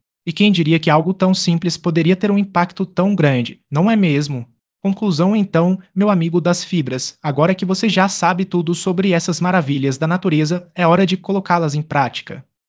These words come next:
Lembre-se, as fibras são suas melhores amigas na jornada rumo a uma alimentação magra e saudável.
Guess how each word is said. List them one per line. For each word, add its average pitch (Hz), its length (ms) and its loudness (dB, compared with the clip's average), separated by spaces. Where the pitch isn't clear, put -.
Lembre-se, 185 720 0
as 156 180 -2
fibras 170 360 -2
são 202 180 0
suas 196 260 -2
melhores 160 460 2
amigas 165 380 0
na 175 120 0
jornada 170 380 0
rumo 185 280 2
a - 20 2
uma 180 160 2
alimentação 180 560 0
magra 143 480 0
e 180 40 -2
saudável. 120 680 -2